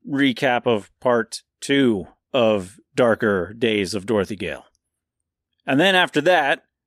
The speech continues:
I've got a review of the video game, Dante's Inferno, which has taken me a little, I, I, I can admit, I can admit, it's taken me a little bit longer than I was anticipating. Shoulda,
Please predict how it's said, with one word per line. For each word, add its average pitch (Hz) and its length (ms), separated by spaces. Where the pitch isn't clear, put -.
I've 120 160
got 131 380
a 110 500
review 127 760
of 113 600
the 123 140
video 170 360
game, 139 460
Dante's 131 500
Inferno, 120 540
which 123 480
has - 160
taken 220 360
me 190 180
a 165 80
little, 294 280
I, 285 120
I, 277 460
I 277 40
can 262 180
admit, 262 380
I 156 200
can 196 160
admit, 196 300
it's - 180
taken 170 320
me 165 80
a 160 80
little 160 260
bit 160 140
longer 147 420
than 139 180
I 139 160
was 131 240
anticipating. 110 840
Shoulda, 135 420